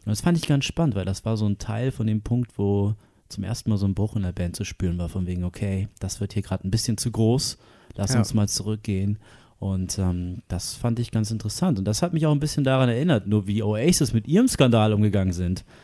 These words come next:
Speaker 1: So, Drogen sind wie Tee. Das war denen scheißegal.
Speaker 2: Ja.
Speaker 1: <laughs> Das war denen scheißegal. Einfach machen. Das ist
Speaker 2: Die
Speaker 1: so
Speaker 2: wollen ja auch nach außen hin, so eine, wie die, wie die
Speaker 1: Mhm.
Speaker 2: halt auch kommuniziert haben mit eben den, den, äh, Interviewern und mit den Sendern. Ähm, auch was, was ich sehr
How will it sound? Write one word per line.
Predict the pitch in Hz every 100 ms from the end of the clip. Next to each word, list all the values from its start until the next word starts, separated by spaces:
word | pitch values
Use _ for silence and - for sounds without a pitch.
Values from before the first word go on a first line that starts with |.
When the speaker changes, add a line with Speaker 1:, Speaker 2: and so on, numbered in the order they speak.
| - -
Speaker 1:
So, | 101 92 92
Drogen | 92 123 123
sind | 110 98
wie | 85
Tee. | 135 139 90
Das |
war | 98
denen | 127
scheißegal. | 131 143 156 151 120 127 - 226 -
Speaker 2:
Ja. | 139 147 156 147
Speaker 1:
<laughs> |
Das | 233 262
war | 392 403
denen | 381
scheißegal. | - 381 370 302 294 359 339 277 - - -
Einfach | 185 190 180
machen. | 160 180 156 120
Das | 113
ist | 131
Speaker 2:
Die | 143
Speaker 1:
so | 139
Speaker 2:
wollen | 160
ja | 160
auch |
nach | 160 147
außen | 156 175 160
hin, | 165 190
so | 170
eine, | 151 143
wie | 151
die, | 147 120
wie |
die | 123
Speaker 1:
Mhm. | 151
Speaker 2:
halt | 151
auch |
kommuniziert | - 160 156 139 160 156
haben | 143
mit | 147
eben | 160 147
den, | 139 135 131
den, | 131 127
äh, | 107 131 127 82 123 117
Interviewern | 143 143 143 135 135 127 120
und | 127
mit | 127
den | 127 120
Sendern. | 127 127 123 120 - - - - - -
Ähm, | 131 135 127 123 - - - -
auch | - 131 -
was, | 131 131 139
was | 135 131
ich | 127
sehr | - 139